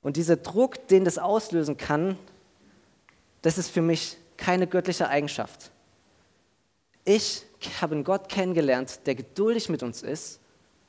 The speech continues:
bis zum Ende, der uns nicht unter irgendwas zwingt, der uns immer einen freien Willen lässt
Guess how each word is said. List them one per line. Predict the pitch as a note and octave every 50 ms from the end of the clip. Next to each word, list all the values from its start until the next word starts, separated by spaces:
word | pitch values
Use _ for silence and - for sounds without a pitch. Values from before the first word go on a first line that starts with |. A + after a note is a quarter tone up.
| _ _ _ _ _ _ _ _ _ _ _ _ _ -
bis | - F3 - -
zum | - G#3+ F#3
Ende, | C3 D3+ D3 C#3+ C#3 D3 E3 F#3 F3+ - - _ _ _ _ _ _ _ _ _ _ _ _ _ _ _ -
der | D3 C#3+ D3+
uns | D3+ - - -
nicht | F3 A3+ G#3+ - -
unter | E3 E3+ F3 E3+ E3+ D#3
irgendwas | - E3+ G3 G3+ - F#3+ F3+ - - -
zwingt, | - E3 F#3+ G#3 F#3+ C3 -
der | C3+
uns | C3+ C3+ -
immer | D#3 F#3+ G#3+
einen | G#3+ G#3 G3+
freien | - - - - F3+ F3+ F3+ F#3 F3
Willen | F3 F3+ F3+ F3 C#3+
lässt | A#2+ B2 C3+ - - - - -